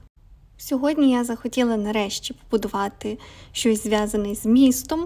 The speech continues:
тому що в мене завжди це приватні будинки якісь, е, або просто кімнати і тому подібне, але тут я вирішила прям зробити будинок цілий. З такими будинками в мене насправді дуже багато різних історій,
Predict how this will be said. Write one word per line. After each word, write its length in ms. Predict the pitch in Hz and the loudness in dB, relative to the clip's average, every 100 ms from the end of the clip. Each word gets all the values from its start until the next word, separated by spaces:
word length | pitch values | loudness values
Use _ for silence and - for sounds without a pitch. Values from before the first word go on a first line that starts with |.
| 349 | -4
тому 300 | 254 240 254 | -2 0 0
що 500 | 269 - 247 233 - | -2 -8 -6 -6 -6
в 40 | 247 | -6
мене 340 | 220 214 202 | -6 -6 -6
завжди 640 | - 208 - 226 208 190 | -6 -6 -4 -2 -2 -2
це 200 | 190 - | -8 -14
приватні 540 | - 208 190 247 - 220 | -10 -2 -2 -2 0 2
будинки 800 | 262 240 302 311 302 302 285 269 | 2 2 0 2 0 0 -2 -2
якісь, 640 | 269 269 254 254 - - - - - - - 254 | -2 -2 0 -2 -4 -12 -16 -16 -16 -16 -8 -2
е, 300 | 220 208 - | 0 -2 -2
або 320 | 226 220 208 | -2 0 0
просто 500 | 202 220 214 - 208 | 0 0 0 0 -6
кімнати 640 | 202 - 202 226 311 294 240 | -4 -4 -2 0 -2 -2 -4
і 60 | |
тому 200 | 226 214 | -4 -6
подібне, 600 | 226 208 - 254 254 208 - | -4 -6 -2 -2 0 -2 0
але 200 | 202 202 | 0 0
тут 340 | 202 226 247 | 0 0 0
я 160 | 226 220 | 0 -2
вирішила 640 | 196 208 208 - 220 220 - - | 0 0 -2 -4 -6 -8 -10 -8
прям 380 | - 185 208 214 | -4 -2 0 0
зробити 720 | - 220 220 226 - 214 - - | 2 2 2 0 2 -2 -2 -6
будинок 640 | 226 233 220 220 196 247 - - | -4 -2 2 2 2 -4 -8 -10
цілий. 460 | - 190 190 233 - _ _ _ _ | -4 -2 -2 -6 -12 _ _ _ _
З 120 | - | -14
такими 400 | - 262 277 277 | -12 -4 -2 0
будинками 560 | 240 240 269 269 240 226 | -2 -2 0 0 -2 -2
в 20 | |
мене 240 | 226 220 | -2 -2
насправді 720 | 214 247 - 226 240 240 240 220 | -2 -4 -4 -2 -2 -2 -2 -2
дуже 360 | 214 247 240 | -2 -2 -2
багато 520 | 208 262 240 208 - | -4 -4 -2 -2 -2
різних 480 | 226 226 - 226 - | -2 -2 -2 -4 -4
історій, 680 | 254 - 320 339 320 302 | -10 -4 0 0 0 -4